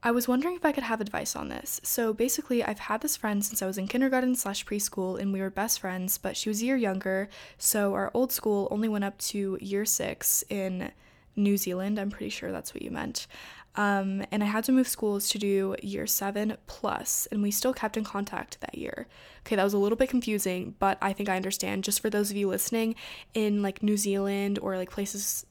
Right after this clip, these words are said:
like Australia, even, I'm not sure about the U K. Actually,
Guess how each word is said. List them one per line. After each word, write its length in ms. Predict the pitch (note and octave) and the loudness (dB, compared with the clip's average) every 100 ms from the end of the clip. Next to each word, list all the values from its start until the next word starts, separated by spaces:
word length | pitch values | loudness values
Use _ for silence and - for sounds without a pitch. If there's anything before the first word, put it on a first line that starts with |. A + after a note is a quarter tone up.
| - | -10
like 220 | G3+ F#3 - | -6 -6 -4
Australia, 600 | G3+ - F#3+ F#3+ F#3+ F#3+ | -4 -2 0 0 0 0
even, 300 | A3 D4 D#4 | 0 2 2
I'm 100 | A3 | 0
not 140 | F4+ - | -2 2
sure 120 | F4 | 2
about 180 | B3+ A3 | 2 0
the 60 | |
U 120 | F#3 F3+ | -4 -4
K. 320 | - E2 - - | -4 -4 -2 -4
Actually, 380 | G3 A3 G#3+ | -2 -2 -2